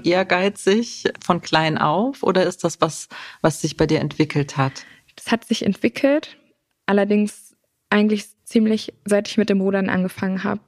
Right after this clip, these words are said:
Speaker 2: ähm, weil ich da das erste Mal wirklich ein Erfolgserlebnis im Sport hatte, weil ich von Anfang an ganz gut war. Und, ähm, vorher dachte ich immer, ich bin unsportlich und kann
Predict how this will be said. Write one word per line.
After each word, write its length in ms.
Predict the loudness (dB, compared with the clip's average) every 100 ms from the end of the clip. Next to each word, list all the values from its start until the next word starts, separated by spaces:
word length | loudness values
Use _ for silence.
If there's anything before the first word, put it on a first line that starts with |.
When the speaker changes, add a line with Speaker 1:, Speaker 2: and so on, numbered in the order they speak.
| -2
Speaker 2:
ähm, 240 | 2 2
weil 100 | 2
ich 100 | 0 0
da 180 | 2
das 140 | 2 2
erste 320 | -2 0 0
Mal 240 | 0 0
wirklich 260 | 0 -2 -2
ein 60 | -2
Erfolgserlebnis 800 | 0 0 0 0 0 0 -2 -4
im 60 |
Sport 400 | -4 0 0 0
hatte, 260 | -4 0 0
weil 140 | 0
ich 100 | -2
von 160 | -2 -2
Anfang 320 | -2 -2 -2
an 140 | -2 -4 -8 -18 -20 -10
ganz 240 | -2 -2 0
gut 300 | 0 0 0
war. 380 | 2 2 0 -2 0
Und, 380 | 2 2 0 -4
ähm, 520 | -2 0 0 -2 -4 -6 -4
vorher 260 | 2 2
dachte 160 | 2 -2
ich 60 | 0
immer, 160 | 0 0
ich 120 | -2
bin 160 | 0 2
unsportlich 880 | 0 0 0 -2 0 0 0 -2 -6
und 320 | -4 -4 -4
kann 420 | -2 0 2 0